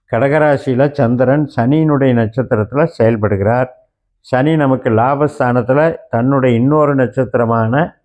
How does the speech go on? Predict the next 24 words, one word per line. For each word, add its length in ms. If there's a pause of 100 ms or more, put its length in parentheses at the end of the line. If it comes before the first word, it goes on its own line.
உத்திரட்டாதியில 800 (800)
போயிட்டுருக்கார். 560 (180)
அப்ப 520 (160)
இந்த 340
மூணாம் 420
இடம், 260
பதினொன்னாம் 560
இடம் 180
என்பது 380 (120)
சுபகாரியங்களுக்கு 840
மிக 260
மிக 280
சிறப்பு. 500 (600)
நண்பர்கள் 600
வட்டாரங்கள், 720 (380)
மூத்த 360
சகோதர 520
சகோதரி 500
வகை, 340 (540)
நம்முடைய 760
அனைத்து 520
விதமான 520
உறவுகளும் 720
சந்தோஷமாக 1040